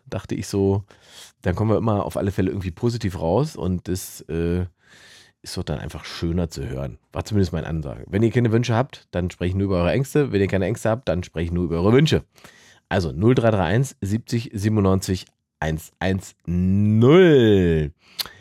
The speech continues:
Ähm, Themenvorschläge gehen übrigens per Private Message, wie es so schön heißt.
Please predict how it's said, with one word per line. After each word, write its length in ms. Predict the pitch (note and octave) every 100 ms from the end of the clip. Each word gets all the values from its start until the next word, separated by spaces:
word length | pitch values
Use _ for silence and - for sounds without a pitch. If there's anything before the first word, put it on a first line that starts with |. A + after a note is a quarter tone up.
| - _ _
Ähm, 380 | A#2+ C3 C3 B2+
Themenvorschläge 680 | D3 G#3+ A3+ G3+ G#3 G#3+ F#3
gehen 160 | F3+
übrigens 380 | D3+ D3 D#3 -
per 340 | - C#3 C#3 C3
Private 720 | - G2+ A2 B2 C3+ - A#2
Message, 480 | A2+ A2+ D3+ D#3 -
wie 100 | A2+
es 60 |
so 100 | A2+
schön 220 | A#2 B2 A2
heißt. 320 | A#2 C#3